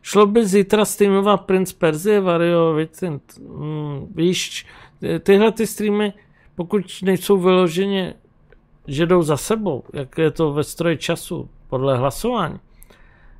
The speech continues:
tak jedině by si ho koupil za pařkojny. To se dá. Jo, jako stream na přání. Ale dočkáš se ho letos, určitě. Ale jako vyloženě zítra to zrovna nebude, no.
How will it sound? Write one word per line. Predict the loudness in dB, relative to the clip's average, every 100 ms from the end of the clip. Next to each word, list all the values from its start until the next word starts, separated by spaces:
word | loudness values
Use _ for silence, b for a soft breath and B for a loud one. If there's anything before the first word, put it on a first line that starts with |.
| -20 -4
tak | -4 -4 2
jedině | 2 4 2 4 4
by | 2
si | -2 -2 -4
ho |
koupil | -2 0 2 2
za | 0
pařkojny. | -2 -4 -4 -6 -6 -10 -10
To | -10
se | -2 0
dá. | 0 -4 -8 -16 -16 -8
Jo, | -6
jako | -2 -2
stream | -2 -2 0 0
na | -4
přání. | -4 -4 -2 -4 -10 b b b b b
Ale | 2 4
dočkáš | 4 0 0 2 2 2
se | 2
ho | 4 6
letos, | 4 2 0 -2 -4
určitě. | -10 -10 -10 -8 -10 -10 -4
Ale | -2 0 -4 -12 -16 -16
jako | -10 -8 0
vyloženě | 4 6 4 2 0 0
zítra | -2 -2 -2 -2
to | -4
zrovna | -2 -2 -2 -2
nebude, | -2 -4 -4 -4
no. | -8 -14